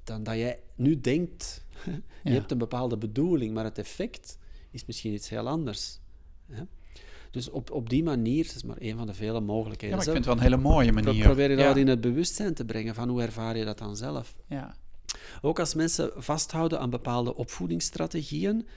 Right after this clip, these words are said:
Speaker 1: daar echt heel serieus op in te gaan van hoe werkt dat dan precies? Wa-, wat, wat zie je aan, als effect daarvan? Eh, hoe, hoe denk je dat jouw kind dit beleeft? Eh, zodat, dat echt uit te pakken met elkaar zo. Eh,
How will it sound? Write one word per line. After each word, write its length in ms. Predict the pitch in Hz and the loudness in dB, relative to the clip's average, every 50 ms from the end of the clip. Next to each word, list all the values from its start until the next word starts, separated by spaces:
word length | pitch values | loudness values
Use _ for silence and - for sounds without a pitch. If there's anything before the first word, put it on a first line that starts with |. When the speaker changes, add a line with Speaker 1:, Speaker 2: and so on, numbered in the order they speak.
| - - - - - | -18 -18 -18 -10 -4
Speaker 1:
daar 160 | 117 131 135 | -4 -2 -2
echt 400 | - - 151 165 - - - - | 0 -2 -4 -4 -4 -10 -14 -10
heel 200 | - 135 156 196 190 | -6 -4 -2 -2 -2
serieus 420 | - - 156 151 151 165 170 156 | -2 -2 0 2 2 2 2 2
op 140 | 139 - - | 0 -2 0
in 140 | 143 220 226 | 0 0 0
te 120 | - 175 | 0 0
gaan 220 | 135 113 113 113 110 | -2 0 0 0 0
van 160 | 110 110 - - | 0 -2 -4 -4
hoe 180 | - 120 120 | -4 -2 0
werkt 280 | 113 117 131 170 180 - | 0 0 0 -2 -4 -4
dat 140 | - 151 - | -6 -6 -4
dan 140 | 131 123 117 | -4 -4 -4
precies? 560 | - 113 - - - 123 156 214 - - - - | -4 -6 -6 -6 -6 -4 -4 -2 -2 -4 -4 -4
Wa-, 240 | - 120 - - | -8 -8 -6 -4
wat, 240 | 120 127 135 - - - | -4 -4 -6 -6 -8 -8
wat 160 | 123 120 - | -8 -6 -2
zie 220 | - - - 151 | -2 0 2 2
je 100 | 151 139 | 2 0
aan, 200 | - 123 123 120 | 0 -2 -4 -4
als 160 | - 120 101 | -4 -6 -4
effect 420 | 120 107 - - - 139 143 - - | -4 -6 -6 -4 -4 -4 -4 -4 -6
daarvan? 460 | 180 185 165 160 180 196 214 240 233 - - - - - - - - - - - | -6 -6 -4 -2 -2 -2 0 -2 -4 -6 -12 -14 -14 -14 -14 -16 -16 -16 -16 -14
Eh, 240 | - 131 117 123 123 | -12 -8 -6 -4 -4
hoe, 260 | 127 - 156 147 147 | -2 0 0 0 0
hoe 160 | 151 151 135 | 0 -2 -2
denk 220 | 123 139 135 127 - | 0 0 -2 -2 -2
je 80 | 120 | -4
dat 100 | 110 107 | -4 -2
jouw 140 | 107 104 101 | -2 -4 -4
kind 240 | - - 139 147 156 | -4 -6 -6 -6 -4
dit 160 | - 185 165 | -4 -6 -4
beleeft? 640 | 160 160 156 156 156 160 180 175 - - - - - - | -2 -2 0 0 0 -2 -2 -6 -10 -16 -16 -16 -16 -12
Eh, 300 | - 127 120 120 120 123 - | -10 -8 -6 -4 -6 -6 -8
zodat, 400 | 123 - 127 120 127 127 120 - | -8 -8 -6 -2 -2 -2 -2 -2
dat 180 | 123 127 - | -4 -4 -4
echt 380 | - - 160 160 160 - - - | -6 -4 -4 -4 -4 -4 -8 -6
uit 220 | - 123 131 156 | -2 0 0 0
te 80 | - - | -2 -4
pakken 300 | - 190 185 - - 156 | -6 -6 -4 -4 -4 -2
met 120 | 131 123 | -2 0
elkaar 520 | 123 120 123 123 - 131 139 151 170 165 165 | 0 -2 -2 -4 -6 -6 -4 -2 -2 -2 -2
zo. 320 | 165 175 180 185 208 240 - - - - - - - - - - - - - - - - - | -2 -2 0 -2 -2 -4 -6 -16 -18 -18 -18 -18 -18 -20 -20 -20 -20 -20 -20 -18 -18 -18 -18
Eh, 600 | - - - 123 117 117 117 113 113 113 113 113 | -18 -14 -12 -10 -8 -6 -6 -6 -6 -6 -6 -6